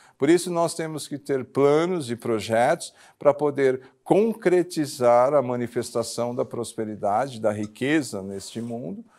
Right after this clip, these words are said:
para poder usufruirmos dessa riqueza, que é a nossa herança como filhos de Deus,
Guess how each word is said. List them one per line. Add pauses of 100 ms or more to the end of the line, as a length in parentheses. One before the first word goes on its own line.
(140)
para
poder (140)
usufruirmos
dessa
riqueza,
que
é
a
nossa
herança
como
filhos
de
Deus,